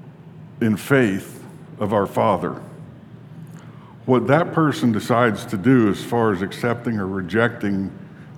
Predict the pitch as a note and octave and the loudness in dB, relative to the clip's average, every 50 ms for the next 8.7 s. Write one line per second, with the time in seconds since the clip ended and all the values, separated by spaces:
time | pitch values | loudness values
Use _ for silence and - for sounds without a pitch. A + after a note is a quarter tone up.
0 | - - A2 G#2 G#2+ A2+ B2+ D3 D3+ C#3 C#3+ C3+ - - - - - - - - | -8 -2 2 2 4 4 4 2 0 -4 -8 -10 -12 -16 -18 -20 -20 -20 -20 -14
1 | - A2 G2 G#2 G2 G#2+ A2 A2+ A#2+ A2+ - A2 G2 - B2+ A#2+ A#2 - A2+ - | -8 -4 -2 0 0 2 2 2 0 0 -2 -6 -4 0 0 -2 0 -2 -6 -4
2 | A#2+ A#2 A#2+ A#2+ B2+ A#2+ A#2+ - - - - - - - - - - - G2 G2 | -2 -2 0 0 -2 -2 -4 -10 -16 -18 -18 -20 -20 -20 -20 -18 -18 -14 -2 4
3 | A2+ A#2+ C3 B2 - - A#2 A#2 - C3 B2 A2+ A2 A2 A2+ - - - A#2+ A#2 | 4 4 4 4 0 -8 -8 -2 2 2 4 4 6 4 4 2 0 -2 0 0
4 | A2+ G#2 - - A#2 A2 A2 G#2+ G#2+ - - - - - - - - - - - | 0 0 0 0 0 0 0 -2 -4 -10 -14 -16 -18 -20 -20 -20 -20 -20 -20 -20
5 | - - - - - - A2 G#2 G2+ G2+ G2+ G2+ - A2+ G#2+ G2+ G#2 G#2 G#2+ A2 | -20 -20 -20 -20 -12 -4 -2 2 4 2 2 2 0 -2 0 2 4 4 4 4
6 | G2+ F2+ D2+ C#2 - - - - - - - - - - - - - - - - | 2 0 -2 -4 -8 -14 -16 -18 -18 -18 -20 -20 -20 -20 -20 -20 -20 -20 -20 -20
7 | - - - - - - - - - - A2+ A2+ A2 G2 - - B2 C3+ D#3 D#3+ | -20 -20 -20 -20 -20 -20 -20 -14 -2 0 2 2 2 0 0 2 4 6 6 4
8 | B2+ - B2+ A2 G2+ F#2+ G#2 A#2 A2+ A2+ A2 - - | 4 4 4 4 4 4 2 0 -2 -2 -4 -8 -14